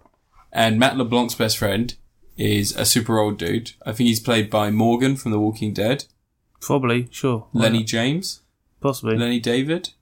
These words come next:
Speaker 1: Lenny James? Lenny David? I can't remember the actor's name. But anyway, um, so see him and his old man, he's like, he's like, he's like, "Joey! Joey, you remember the time where you said, 'How you doing?' Ah, Joey, I'm dead now, I'm old." <laughs> He's just dead. And then Joey goes onto the ship and he's like,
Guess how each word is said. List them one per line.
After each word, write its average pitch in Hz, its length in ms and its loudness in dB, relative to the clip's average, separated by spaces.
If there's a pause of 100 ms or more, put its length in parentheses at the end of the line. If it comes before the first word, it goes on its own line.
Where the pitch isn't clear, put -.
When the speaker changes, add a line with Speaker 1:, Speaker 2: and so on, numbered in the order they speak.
(380)
Speaker 1:
Lenny 113 180 -2
James? 127 280 -6
Lenny 127 200 -6
David? 139 200 -12
I 135 120 -12
can't 135 140 -10
remember 139 260 -8
the 131 60 -8
actor's 127 260 -12
name. 120 260 -10 (540)
But 143 120 6
anyway, 135 240 4
um, 131 280 4
so 135 160 2
see 143 240 6
him 135 80 6
and 123 60 4
his 123 140 2
old 127 100 4
man, 127 160 4
he's 110 140 0
like, 110 140 2
he's 113 120 0
like, 113 160 2
he's 120 180 -2
like, - 200 -2
"Joey! 175 580 -2 (560)
Joey, 190 240 2
you 165 140 4
remember 185 320 2
the 165 80 -2
time 185 260 2
where 175 120 0
you 175 100 2
said, 170 260 2
'How 175 140 0
you 170 280 -2
doing?' 170 540 0 (420)
Ah, 170 540 0
Joey, 175 280 2
I'm 175 140 0
dead 151 280 -2
now, 123 180 -2
I'm 131 100 -2
old." 120 340 0
<laughs> - 400 -8 (200)
He's 156 220 2
just 123 240 -4
dead. 73 360 0 (360)
And 120 120 4
then 120 220 4
Joey 131 280 4
goes 131 220 4
onto 117 280 2
the 113 80 0
ship 113 340 2
and 113 80 0
he's 110 160 2
like, 107 320 0